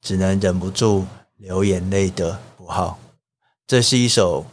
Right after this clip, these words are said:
可以说 Lynyrd Skynyrd 版的某种位置乞讨书吧。歌曲中这位母亲所祈祷的事，也是我们每一个，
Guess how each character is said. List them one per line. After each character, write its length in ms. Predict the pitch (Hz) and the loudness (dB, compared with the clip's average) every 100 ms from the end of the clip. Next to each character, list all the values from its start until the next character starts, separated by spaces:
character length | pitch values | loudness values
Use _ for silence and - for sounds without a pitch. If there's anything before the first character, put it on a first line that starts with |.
| _ _ - | _ _ -2
可 140 | 113 | 0
以 100 | 117 | 2
说 540 | 104 117 110 113 110 - | 0 2 2 2 -2 -6
Lynyrd 320 | 110 123 123 120 | -2 2 2 2
Skynyrd 460 | - 117 117 104 | -2 -2 0 0
版 320 | 95 85 82 | 0 -4 -4
的 320 | 82 82 80 - - | -4 -4 -6 -10 -12
某 120 | 98 | -6
种 300 | 107 98 92 | 0 2 2
位 160 | 120 107 | 2 2
置 180 | 95 90 | 0 -6
乞 220 | - 98 | -4 -2
讨 240 | 98 78 | -2 -2
书 240 | - 95 85 | -4 -6 -6
吧。 240 | 69 - - _ _ _ - | -6 -8 -18 _ _ _ 0
歌 160 | 131 | 0
曲 160 | 127 101 | 2 0
中 220 | 117 117 | 0 2
这 80 | 117 | 4
位 80 | 110 | 2
母 160 | 92 | 0
亲 320 | 95 110 110 | 0 0 0
所 360 | 110 - 92 90 | -2 -4 -4 -4
祈 260 | - - 98 | -2 -2 0
祷 180 | 98 85 | -2 -2
的 120 | 90 | -6
事， 420 | - - 90 85 - _ _ _ _ _ _ _ _ _ _ | -8 -6 -8 -10 -16 _ _ _ _ _ _ _ _ _ _
也 140 | 104 | -6
是 180 | 90 123 | -2 2
我 140 | 101 | 2
们 180 | 87 92 | 2 0
每 180 | 95 90 | -2 -2
一 100 | 104 - - | -6 -8 0
个， 520 | 123 104 101 90 | 2 4 2 -2